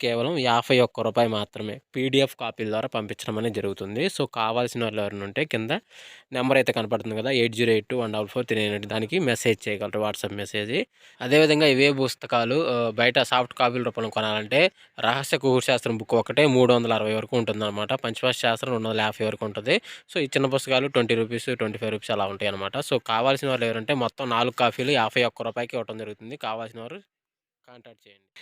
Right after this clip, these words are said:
So, అదేవిధంగా ఉదయం ఆరు నుంచి ఎనిమిది గంటల మధ్య కాలంలో ఒక మనం చూసుకున్నట్లయితే, ముసుగు పెట్టుకోవాల్సిన వచ్చరికి పెసరప సింగల్ నేవులు కక్కెరని ముసుగు పెట్టుకోవాల్సిన అనమాట.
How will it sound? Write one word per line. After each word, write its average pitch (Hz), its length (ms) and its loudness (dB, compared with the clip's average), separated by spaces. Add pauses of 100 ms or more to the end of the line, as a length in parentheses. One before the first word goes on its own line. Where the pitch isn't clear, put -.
(140)
So, - 120 -6
అదేవిధంగా 131 560 2
ఉదయం 113 300 -2
ఆరు 110 220 0
నుంచి 120 160 -4
ఎనిమిది 113 220 -4
గంటల 110 240 -6
మధ్య 104 160 -8
కాలంలో 113 300 -2
ఒక 104 120 -8
మనం 101 180 -6
చూసుకున్నట్లయితే, 113 480 -6
ముసుగు 113 220 -10
పెట్టుకోవాల్సిన 107 540 -4
వచ్చరికి 113 300 -6
పెసరప 117 380 -4
సింగల్ 117 280 -2
నేవులు 110 240 -2
కక్కెరని 110 260 -2
ముసుగు - 240 -14
పెట్టుకోవాల్సిన 107 580 -6
అనమాట. 110 260 -6